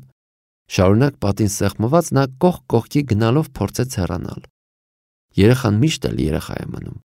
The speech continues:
Ես արդեն հանգստացել էի, բայց հանկարծ շշուկով նա ասաց. «Գաղտնիք, գաղտնիք խաղանք»։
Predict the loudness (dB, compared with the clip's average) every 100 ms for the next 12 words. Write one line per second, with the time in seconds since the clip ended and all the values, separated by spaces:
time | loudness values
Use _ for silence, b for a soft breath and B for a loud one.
0 | _ _ _ _ _ _ 0 2 0 -2
1 | -2 -2 -2 -4 -4 -4 -2 -2 -2 -2
2 | -8 _ _ 0 2 2 2 0 -2 -2
3 | -2 0 0 2 2 0 -2 -6 -8 -14
4 | _ _ _ _ -8 -8 -8 -2 -2 -2
5 | -6 -4 -4 0 0 0 -6 -6 -4 -2
6 | 0 0